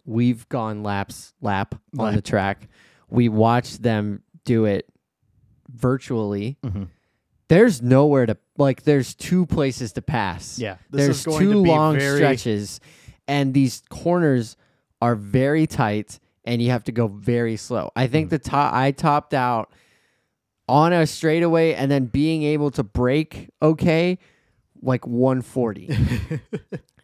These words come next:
Speaker 1: And then you have to get down to, like, thirty
Speaker 2: Mm-hmm.
Speaker 1: to make these turns, which is first gear.
Speaker 2: Yeah.
Speaker 1: And when you go to first gear, if you're not s-, if you're not going slow enough,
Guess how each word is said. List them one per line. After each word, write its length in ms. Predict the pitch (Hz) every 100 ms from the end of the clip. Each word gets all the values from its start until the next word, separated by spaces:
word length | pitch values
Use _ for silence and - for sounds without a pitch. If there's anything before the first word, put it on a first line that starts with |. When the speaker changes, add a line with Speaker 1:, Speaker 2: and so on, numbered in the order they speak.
| -
Speaker 1:
And 280 | 147 139 120
then 500 | 131 151 156 143 139 _ _ _ -
you 220 | 135 208
have 200 | 208 208
to 100 | 214
get 280 | 175 143 -
down 440 | 147 143 151 131 -
to, 120 | 151
like, 240 | 127 113
thirty 800 | - - - 147 151 120 98 90 -
Speaker 2:
Mm-hmm. 220 | 147 113 107
Speaker 1:
to 160 | - 143
make 340 | 131 135 -
these 240 | 127 113 -
turns, 460 | - 117 82 -
which 280 | - 135 139
is 140 | 139
first 400 | - 147 131 -
gear. 400 | - 120 90 - - -
Speaker 2:
Yeah. 200 | 127 90 - _
Speaker 1:
And 420 | 151 143 131 120 - _ _
when 320 | - 120 135 147
you 140 | 151
go 340 | 123 139 143
to 80 | 170
first 440 | - - 143 135 -
gear, 260 | 123 139
if 240 | 147 113 -
you're 160 | 127
not 300 | 165 175 180
s-, 320 | - - - -
if 180 | - -
you're 80 | 143
not 200 | 165 143
going 240 | 143 147 113
slow 460 | - - 190 214
enough, 340 | 151 120 107